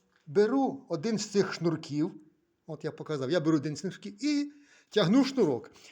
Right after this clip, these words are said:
От коли я тягну, бутиль піднімається, починає прокручуватися. Він вже висить. Не можу знімати разом і знімати, мушу зараз покласти камеру, а потім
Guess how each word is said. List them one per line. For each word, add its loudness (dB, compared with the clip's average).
От -10
коли 0
я 2
тягну, -2
бутиль 4
піднімається, 4
починає 0
прокручуватися. -4
Він -2
вже 2
висить. -4
Не 2
можу 2
знімати -2
разом 0
і -4
знімати, -2
мушу 0
зараз 2
покласти -4
камеру, -4
а -8
потім -4